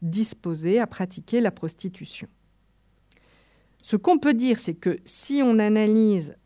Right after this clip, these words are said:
euh, la notion de consentement, celui-ci est loin d'être univoque. On a affaire, en effet, à un très grand nombre d'ambiguïtés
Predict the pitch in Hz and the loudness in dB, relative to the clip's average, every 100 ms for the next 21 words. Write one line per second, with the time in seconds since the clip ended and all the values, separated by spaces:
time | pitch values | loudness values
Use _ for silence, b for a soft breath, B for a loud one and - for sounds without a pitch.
0 | 165 156 127 - 170 165 170 165 240 220 | -6 -6 -6 -6 -2 -2 -2 -2 2 2
1 | 160 208 196 - 156 - 175 180 226 269 | 0 -4 -4 -6 -12 -8 -6 -4 -4 -6
2 | - _ _ - 151 - - 196 170 165 | -10 _ _ -16 -14 -8 -2 -2 -2 -6
3 | - - 254 269 254 - 180 160 156 180 | -8 -2 2 2 0 -2 -4 -2 -2 0
4 | 208 196 165 160 - 170 156 147 - - | 2 0 -2 -4 -4 -4 -4 -8 -16 -20
5 | - _ b b b - 156 160 175 165 | -20 _ b b b -12 -4 -2 0 0
6 | 160 - 220 190 151 147 156 - 226 226 | -2 0 0 0 -2 -6 -8 -2 0 0
7 | 165 147 - 196 165 170 226 220 156 226 | -2 -6 -6 -6 -2 2 4 4 4 8
8 | 240 202 202 175 165 165 - 170 - | 8 8 4 0 -4 -8 -6 -6 -6